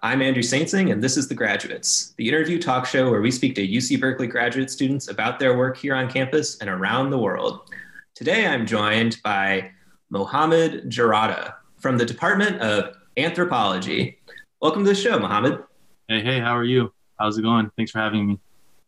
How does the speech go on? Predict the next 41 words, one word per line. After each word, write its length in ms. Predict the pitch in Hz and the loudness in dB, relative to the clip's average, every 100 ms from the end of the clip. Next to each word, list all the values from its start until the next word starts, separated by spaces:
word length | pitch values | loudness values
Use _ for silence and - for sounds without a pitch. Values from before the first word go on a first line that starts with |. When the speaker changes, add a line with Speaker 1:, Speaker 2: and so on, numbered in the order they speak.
| - | -8
Speaker 1:
<laughs> 0 | |
It's 420 | - 190 151 - | -2 0 2 -2
great. 540 | - 165 220 117 - - | 0 0 2 2 -2 -2
I'm 440 | 123 135 135 135 | 0 4 4 2
so 200 | 131 160 | 2 2
glad 280 | 151 156 151 | 4 2 2
you're 120 | 147 | 0
here. 460 | 131 151 139 95 92 | 0 0 2 0 -2
How 120 | 123 | 0
are 100 | 135 | 2
you 100 | 175 | 2
doing? 340 | 113 101 98 101 - - _ - | 2 0 -4 -8 -18 -20 _ -6
Speaker 2:
I'm 120 | 107 | -2
doing 280 | 107 113 107 | 2 2 2
well. 320 | 104 113 110 - | 2 0 0 0
Beautiful 300 | 110 101 110 | 0 2 2
day 120 | 107 | 2
in 120 | 104 | 2
Berkeley 280 | 101 104 104 | 0 0 2
today. 320 | 92 92 95 92 _ _ - _ _ | 4 2 0 -4 _ _ -20 _ _
Speaker 1:
Yeah, 480 | 117 156 127 101 98 | -2 0 2 2 2
yeah. 280 | 113 92 90 | 0 0 -2
Weirdly, 960 | 104 123 143 143 139 135 127 123 113 - | 0 2 2 2 2 4 4 2 0 0
unseasonably 680 | 110 110 120 120 110 107 | -2 0 -2 -2 -2 -2
warm 440 | 98 101 98 90 92 | 0 0 0 -2 -2
when 120 | 95 | -2
we're 200 | 95 95 | 0 0
interviewing 440 | 98 98 95 92 | 0 -2 0 -2
this 160 | 92 92 | -2 -4
in 80 | 98 | -6
January. 640 | 98 95 95 92 95 95 - - - _ - | -6 -6 -4 -2 -2 -4 -10 -20 -20 _ -6
Speaker 2:
I 140 | 101 | -2
know, 340 | 98 98 92 98 | 0 0 -2 -4
I 140 | 95 | -6
know. 40 | 107 | 0
Speaker 1:
Or 320 | 98 92 95 | 0 0 -2
doing 240 | 113 107 98 | 0 0 0
this 100 | 90 | 0
interview 380 | 98 95 95 | 0 2 2
in 80 | 95 | 4
January. 580 | 95 95 95 95 95 98 | 2 2 0 0 0 -2